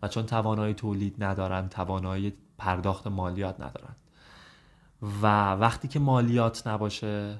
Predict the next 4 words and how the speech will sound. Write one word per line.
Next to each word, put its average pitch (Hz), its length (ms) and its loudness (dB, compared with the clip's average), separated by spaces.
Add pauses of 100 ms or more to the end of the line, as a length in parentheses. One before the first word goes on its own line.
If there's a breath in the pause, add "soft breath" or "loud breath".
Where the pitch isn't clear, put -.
(120)
دولت 113 540 2
درآمدی 117 480 0
نخواهد 101 560 -4
داشت - 440 -8